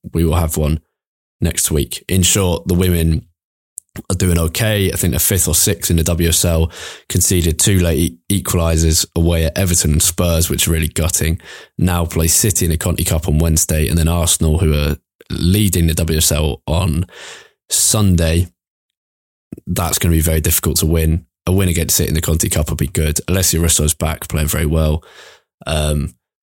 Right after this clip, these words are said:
Kirsty Hansen's starting a lot of games, more than last season. The team's looking good, pressing a bit better. So there's a very brief women's one. Um, as for a lone one, there's too much to talk about. But Dishon Bernard is the highlight. He won Hull City's Player of the Month for October.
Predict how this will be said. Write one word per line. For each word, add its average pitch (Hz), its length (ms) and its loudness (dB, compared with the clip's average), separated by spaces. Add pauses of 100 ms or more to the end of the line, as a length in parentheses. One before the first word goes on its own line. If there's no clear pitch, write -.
Kirsty 82 320 0
Hansen's 82 380 0
starting 76 360 0
a 80 60 2
lot - 100 -2
of 82 80 -2
games, 78 380 0
more 87 160 2
than 80 140 0
last 78 220 0
season. 78 440 0 (420)
The - 60 -6
team's 87 360 2
looking 82 240 -2
good, 82 300 -2
pressing 80 340 -2
a 73 40 -4
bit - 220 -6
better. 78 360 -4 (220)
So 80 300 0 (200)
there's 95 200 0
a 82 60 0
very 85 200 2
brief 78 360 -2
women's 78 280 0
one. 73 240 -2 (160)
Um, 78 380 0 (560)
as 90 160 -2
for - 140 -2
a 76 60 2
lone 78 340 2
one, 78 340 0 (320)
there's 82 220 -2
too 82 140 2
much 71 160 0
to - 60 -4
talk - 200 -4
about. 71 180 -2
But 80 140 -4
Dishon 107 280 2
Bernard 82 400 0
is 78 120 2
the 80 80 2
highlight. 80 440 -2
He 82 200 2
won 80 260 2
Hull 82 220 0
City's 78 400 0
Player 80 160 -2
of 76 60 -2
the 80 60 -2
Month 71 220 -2
for - 120 0
October. - 480 -2